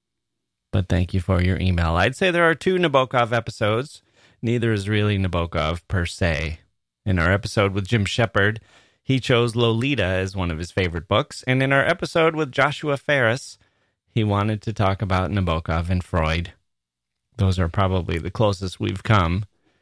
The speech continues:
to a full episode. Nabokov is definitely on our list. I was going to do him a while ago, and I, then I backed out. That's another big topic. We're not going to run out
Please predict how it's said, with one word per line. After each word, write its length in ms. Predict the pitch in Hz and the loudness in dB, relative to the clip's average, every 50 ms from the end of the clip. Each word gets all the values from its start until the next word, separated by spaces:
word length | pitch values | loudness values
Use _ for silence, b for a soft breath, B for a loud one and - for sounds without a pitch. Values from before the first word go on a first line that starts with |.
| _ _ _ - | _ _ _ -6
to 100 | - 104 | -4 -4
a 40 | 92 | -2
full 260 | - - 104 98 80 | 0 2 2 2 2
episode. 560 | 71 - - - - 85 78 78 90 98 92 - _ - 120 | 0 -4 -6 -6 -4 -2 -2 0 -2 -4 -6 -10 _ -6 -2
Nabokov 420 | 123 143 160 180 - 180 180 175 | 0 2 2 2 2 2 2 2
is 100 | 180 147 | 0 -2
definitely 420 | - 165 165 - - 156 147 135 | 0 0 0 0 0 -4 -2 0
on 160 | 131 131 131 135 | 2 2 4 4
our 120 | 131 127 | 2 2
list. 400 | 123 113 101 98 98 98 - - | 2 2 0 0 -2 -4 -6 -6
I 60 | 101 | -6
was 140 | 87 98 - | -6 -6 -6
going 200 | - 120 117 117 | -4 -4 -4 -4
to 60 | 107 | -4
do 120 | 101 110 101 | -4 -2 -2
him 120 | 95 95 | -2 0
a 40 | 90 | 0
while 220 | 85 82 82 80 | 0 0 0 -2
ago, 260 | 82 82 82 80 80 | -2 -2 -2 -2 -2
and 140 | 82 73 - | -2 -4 -4
I, 180 | - 76 - - _ b b b b b b b b b b b - | -6 -8 -10 -10 _ b b b b b b b b b b b -8
then 160 | 62 65 - | -4 -2 -2
I 60 | - | -2
backed 340 | 55 - - - - - - | -2 -4 -4 -4 -4 -4 -4
out. 280 | 58 58 64 - - - _ _ _ _ - | -4 -4 -4 -6 -10 -14 _ _ _ _ -10
That's 280 | - 65 60 - - 85 | -6 -6 -6 -4 -2 -2
another 260 | 85 85 85 80 82 | 0 0 0 0 -2
big 300 | 85 - 73 85 87 - | -2 -4 -4 -4 -4 -2
topic. 420 | - 82 76 - - 78 82 - | -2 -2 -2 -2 -4 -6 -4 -2
We're 100 | 110 110 | 0 0
not 200 | 117 123 127 120 | 2 2 0 0
going 220 | - 127 127 127 117 | 0 0 0 0 -2
to 60 | 117 | -2
run 240 | 110 117 110 107 98 | 0 0 0 0 0
out 300 | 87 87 90 87 - | 0 0 -2 -4 -6